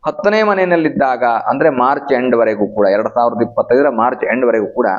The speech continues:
ಒಂದು ಭಯ ಕಾಡ್ತಾನೇ ಇರತ್ತೆ ನಿಮ್ಮನ್ನ. ಏನೋ ಒಂದು ತೊಂದ್ರೆ, ಬೆಳಗ್ಗೆ ಆದ್ರೆ ಏನಾಗೋಗುತ್ತೋ ಏನೋ, ನಾನೇನೋ ಅಂದ್ರೆ ಅವ್ರು ಏನ್ ಅಂದ್ಕೊಂಡ್ಬಿಡ್ತಾರೋ ಏನೋ,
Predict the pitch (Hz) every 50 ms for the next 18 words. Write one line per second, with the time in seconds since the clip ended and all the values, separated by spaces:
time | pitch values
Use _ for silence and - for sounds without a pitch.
0 | - - - 123 135 127 110 98 92 95 104 117 117 - - 92 98 - - -
1 | 107 110 113 113 113 113 113 117 120 123 120 110 95 98 - 92 92 90 90 87
2 | 82 78 - _ _ _ _ _ _ _ _ _ _ _ _ _ _ _ - -
3 | _ - 113 127 147 156 170 180 180 156 156 - 127 120 120 120 117 113 - -
4 | - - _ _ _ _ _ _ _ _ _ - 107 107 107 107 107 117 107 101
5 | 104 107 104 101 101 95 92 95 92 95 95 92 95 104 95 90 90 90 92 92
6 | - - - 98 104 104 110 107 104 107 117 117 107 107 110 101 98 101 110 113
7 | 107 107 113 120 113 120 117 113 131 131 123 117 - - 107 104 107 113 107 98
8 | 92 90